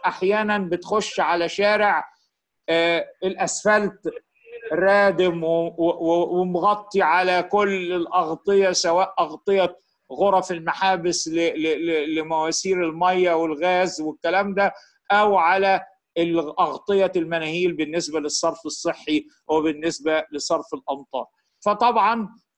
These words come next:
محتاج تحدد اللوكيشن، بس بيبقى وضعه أسهل من الإنشاء الجديد. آه، الجزء الثاني المهم جدًا اللي هو اللي بنسميه condition assessment، هو ده اللي احنا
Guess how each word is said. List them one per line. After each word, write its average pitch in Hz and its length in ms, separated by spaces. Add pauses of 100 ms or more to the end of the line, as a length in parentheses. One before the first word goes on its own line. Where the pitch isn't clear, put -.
(200)
محتاج 190 580
تحدد 185 580
اللوكيشن، 208 580
بس 226 220
بيبقى 202 380
وضعه 190 420
أسهل 175 520 (240)
من 165 380 (340)
الإنشاء 165 600
الجديد. 123 420 (640)
آه، 165 360
الجزء 233 460
الثاني 262 360
المهم 240 560
جدًا 247 580
اللي 196 140
هو 226 360 (260)
اللي 190 180
بنسميه 180 560 (120)
condition 196 480
assessment، 240 540 (280)
هو 254 280
ده 240 140
اللي 208 380
احنا 220 360